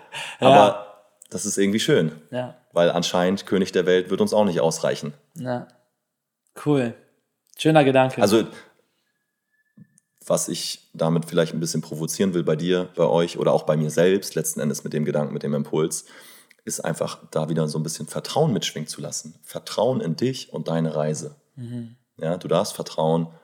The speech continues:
Speaker 2: dass du ausreichst. Ich reiche aus, du, Niklas, reichst aus, du da draußen reichst aus. Vertrau, einfach Vertrauen. Und wir vertrauen uns einfach echt <laughs> zu wenig und zu selten. Und wenn
Speaker 1: Ey.
Speaker 2: wir das tun, dann läuft es in der Regel.
Speaker 1: So nenne ich auf jeden Fall die Podcast-Folge.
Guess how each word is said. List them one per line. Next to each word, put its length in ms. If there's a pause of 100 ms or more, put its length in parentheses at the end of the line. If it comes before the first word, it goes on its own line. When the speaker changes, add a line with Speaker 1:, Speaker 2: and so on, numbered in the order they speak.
(140)
Speaker 2:
dass 220
du 180
ausreichst. 640
Ich 200
reiche 300
aus, 460
du, 120
Niklas, 440
reichst 220
aus, 320
du 100
da 100
draußen 400
reichst 300
aus. 340 (560)
Vertrau, 460 (120)
einfach 380
Vertrauen. 540 (400)
Und 100
wir 80
vertrauen 320
uns 140
einfach 260
echt 260 (160)
<laughs> 100
zu 200
wenig 320
und 120
zu 120
selten. 400 (640)
Und 120
wenn 80
Speaker 1:
Ey. 60
Speaker 2:
wir 60
das 180
tun, 480 (180)
dann 160
läuft 300
es 100
in 100
der 140
Regel. 380 (440)
Speaker 1:
So 220
nenne 220
ich 120
auf 200
jeden 200
Fall 520
die 160
Podcast-Folge. 880